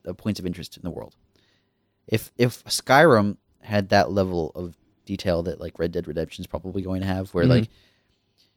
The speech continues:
Speaker 1: you can watch animals tracking other animals.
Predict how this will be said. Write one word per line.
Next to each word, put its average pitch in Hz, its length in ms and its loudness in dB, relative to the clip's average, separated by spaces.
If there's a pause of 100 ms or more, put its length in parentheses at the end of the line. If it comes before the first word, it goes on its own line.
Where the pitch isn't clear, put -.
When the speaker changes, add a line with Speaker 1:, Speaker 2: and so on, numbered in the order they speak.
Speaker 1:
you 95 140 -2
can 90 340 -4 (180)
watch 92 280 4
animals 87 720 -2
tracking 90 380 -2
other 85 140 -4
animals. 82 580 -10